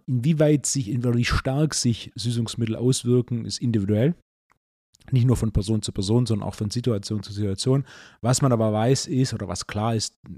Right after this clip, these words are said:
also eine der wichtigsten, äh, Studien zu diesem Thema sind die Pavlovschen Hunde.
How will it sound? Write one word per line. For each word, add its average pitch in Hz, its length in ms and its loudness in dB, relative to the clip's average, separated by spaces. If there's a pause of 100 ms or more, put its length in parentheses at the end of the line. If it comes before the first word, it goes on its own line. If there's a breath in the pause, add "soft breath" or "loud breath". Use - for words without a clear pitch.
(200)
also 90 180 -6 (380 soft breath)
eine 110 180 2
der 101 180 2
wichtigsten, 107 720 -2
äh, 98 220 -2 (120)
Studien 117 380 2
zu - 100 -8
diesem 101 240 -2
Thema 110 320 0
sind 95 140 -4
die 101 60 -2
Pavlovschen 110 580 0
Hunde. 117 320 4